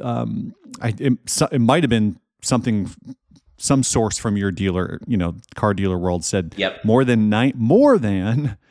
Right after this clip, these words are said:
Speaker 1: ninety-nine percent of car buyers declared that they were dissatisfied with the automotive buying process. This is pre-pandemic.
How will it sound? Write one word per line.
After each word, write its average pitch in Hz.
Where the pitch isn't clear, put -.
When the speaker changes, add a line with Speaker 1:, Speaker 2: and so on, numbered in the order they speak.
Speaker 1:
ninety-nine 143
percent 123
of 104
car 104
buyers 87
declared 104
that 87
they 101
were 95
dissatisfied 95
with 110
the 107
automotive 104
buying 92
process. 87
This -
is 92
pre-pandemic. 90